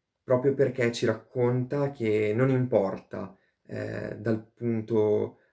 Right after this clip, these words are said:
eh, di vista del destino,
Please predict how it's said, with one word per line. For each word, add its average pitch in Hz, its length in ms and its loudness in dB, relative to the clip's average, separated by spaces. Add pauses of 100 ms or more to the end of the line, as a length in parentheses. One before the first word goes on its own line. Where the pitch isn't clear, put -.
eh, 107 400 0
di 113 140 -2
vista 110 720 4
del 107 180 2
destino, 101 880 -4